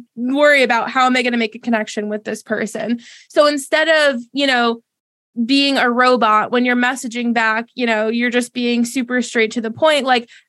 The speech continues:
ask how that person's day is going. If you saw on Instagram they went on vacation, how was your vacation? You know,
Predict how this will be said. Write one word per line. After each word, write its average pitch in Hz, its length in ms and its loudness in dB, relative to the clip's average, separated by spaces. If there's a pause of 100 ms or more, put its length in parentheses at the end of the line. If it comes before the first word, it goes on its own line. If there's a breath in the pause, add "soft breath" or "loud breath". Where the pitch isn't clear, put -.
ask 294 260 -2
how 427 60 2
that 440 200 4
person's 415 440 2
day 320 220 0
is 302 120 -4
going. 233 380 2
If 240 120 -2
you 254 80 0
saw 254 280 0
on 269 120 2
Instagram 269 440 -2
they 247 80 0
went 254 120 0
on 254 80 2
vacation, 247 460 -2
how 294 240 2
was 349 160 2
your 349 140 -2
vacation? 302 720 -2
You 262 80 0
know, 254 260 2